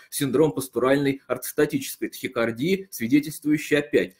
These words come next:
вовлечение в процесс вегетатики, а конкретно вовлечение в процесс симпатической, э, нервной, э, системы. То есть вот эти все изменения в комплексе, к сожалению,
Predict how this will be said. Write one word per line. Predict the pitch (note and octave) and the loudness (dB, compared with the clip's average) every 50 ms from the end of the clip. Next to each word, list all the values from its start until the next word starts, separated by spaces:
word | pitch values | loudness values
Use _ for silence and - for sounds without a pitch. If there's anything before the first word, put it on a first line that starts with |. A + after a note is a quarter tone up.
| _ _ | _ _
вовлечение | - A2+ A2 A2+ A#2 G#2+ - - C#3 D#3 F3+ F#3 D#3+ | -2 0 0 0 -2 -2 0 2 2 2 4 2 0
в | - - | -2 -2
процесс | - B2+ B2 - - B2+ G#2+ - - | -2 -2 -2 0 2 0 0 0 -2
вегетатики, | F#2+ F#2+ F#2+ - A2 B2+ - - - F3 - G2+ F#2+ - - _ | -10 -10 -4 0 2 2 2 2 -2 -4 -6 -6 -6 -6 -8 _
а | - G2+ | -6 -4
конкретно | - - A2+ A2+ - A#2 C#3 E3 E3 E3+ C3+ | -4 -4 -4 -4 0 0 0 0 0 0 -2
вовлечение | A2+ G2 G2+ G#2 - - C3+ B2 A2+ G2 F2+ | -2 -2 -4 -4 -4 -4 -4 -4 -2 -4 -6
в | - | -6
процесс | - G2+ G2 - - A#2+ C3+ C#3 - _ _ - | -6 -6 -6 -4 -2 -2 -2 -2 -2 _ _ -8
симпатической, | - - D3+ C#3 - - - - C3 C3+ - - - - - C#3+ C3+ - - - - | -4 -4 -2 0 2 0 0 0 -4 -6 -6 -8 -4 0 0 0 0 -2 -6 -12 -4
э, | - B2+ B2+ A#2+ | 0 2 2 2
нервной, | A#2 B2+ C#3+ D3 C#3 C3+ C#3+ D3 D3 C#3+ - - - - | 2 2 4 4 2 2 2 0 -2 -2 -4 -10 -14 -4
э, | - B2+ B2+ B2 B2 A#2+ | 0 2 4 4 4 2
системы. | - - F#3+ F#3 - - - C3 A2 G2+ G2 | 0 -2 -6 -6 -2 0 0 0 0 0 0
То | - E3+ | 0 0
есть | E3 E3 - | 0 2 2
вот | E3+ F#3+ F#3+ F#3+ | 2 2 2 2
эти | A3 C4 C4+ C4+ F3+ | 0 0 0 -2 -6
все | F3 - F3+ E3 C#3 | -6 0 2 2 4
изменения | C3+ C#3 C#3+ C#3+ D3+ F3 G3+ G#3+ G#3+ G3 F3+ | 4 2 0 0 0 0 0 0 0 0 -2
в | - - | 0 4
комплексе, | - F3 G3 G3 G#3 F#3+ F#3+ - - - | 6 6 6 4 2 -4 -6 -6 -10 -16
к | - | -14
сожалению, | - - A#2 - A#2 A2 A#2 C#3 D3+ E3+ F3+ F#3 F3+ - | -12 -10 -6 -4 -2 0 2 2 2 2 0 0 -2 -4